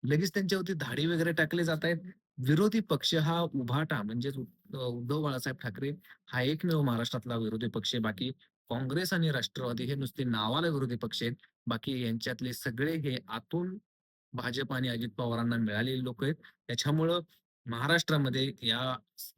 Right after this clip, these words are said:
ज्या पण काही घटना घडतात त्याला विरोधी पक्ष जबाबदार आहे. कारण विरोधी पक्ष प्रबळ नसल्यामुळं ह्या सगळ्या गोष्टी आणि ह्या घटना घडतायत. शिवराज देवटे प्रकरणामध्ये कृष्ण आंधळेचा हात आहे का? तुम्हाला काय वाटतं? तुमची काय मतं आहेत?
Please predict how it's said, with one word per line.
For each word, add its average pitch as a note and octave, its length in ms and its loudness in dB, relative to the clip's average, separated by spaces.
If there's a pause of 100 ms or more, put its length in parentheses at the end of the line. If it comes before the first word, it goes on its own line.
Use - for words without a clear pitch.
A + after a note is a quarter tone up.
ज्या C#3 140 0
पण F#3+ 180 -4
काही E3+ 140 2
घटना B2+ 300 -2
घडतात A2 280 -4
त्याला A#2 200 -2
विरोधी C#3 380 0
पक्ष E3 260 0
जबाबदार A#2+ 400 0
आहे. A#2 100 2
कारण A#2+ 180 0
विरोधी F3 360 2
पक्ष F3+ 360 0
प्रबळ D3 380 2
नसल्यामुळं C3+ 760 2 (100)
ह्या - 440 -4
सगळ्या B2 280 0
गोष्टी A#2 320 -2
आणि A2+ 120 2
ह्या A2 100 0
घटना G#2 280 -4
घडतायत. F#2 360 -10 (720)
शिवराज E3+ 400 2
देवटे D#3+ 260 4
प्रकरणामध्ये C3+ 720 4
कृष्ण C3 320 0
आंधळेचा B2 400 2
हात A#2+ 220 -4
आहे G2+ 240 -4
का? B2+ 180 -6 (280)
तुम्हाला D3 240 2
काय D#3+ 160 0
वाटतं? A#2+ 240 -4
तुमची A#2+ 300 -4
काय C#3+ 120 0
मतं B2+ 200 -2
आहेत? A2 120 0